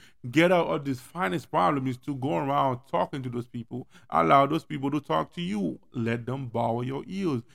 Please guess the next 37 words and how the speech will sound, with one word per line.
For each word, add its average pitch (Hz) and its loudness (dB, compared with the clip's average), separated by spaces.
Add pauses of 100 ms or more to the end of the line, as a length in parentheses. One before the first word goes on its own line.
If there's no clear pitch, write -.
(140)
and 143 0
then 127 2
find 131 4
a - 2
way 131 0
to 151 -8
help 160 -4
them. 117 -6
Pray 180 -4
for - -6
them. 123 -4
And 123 -4
I 127 -4
promise 139 -6
you, 185 -8 (260)
your 180 0
problem 123 2
will 139 -4
be 143 0
resolved 180 0 (240)
because 120 -2
God 131 2
not 120 -2
gonna 117 -4
forget 120 -8
you 131 -4
about 117 -8
your 135 -4
good 127 -4
deed. 202 -4 (400)
Every 165 -2
good 139 -2
deed, 123 -4
God 117 -2
will 139 -4
bless 190 -8
you. - -20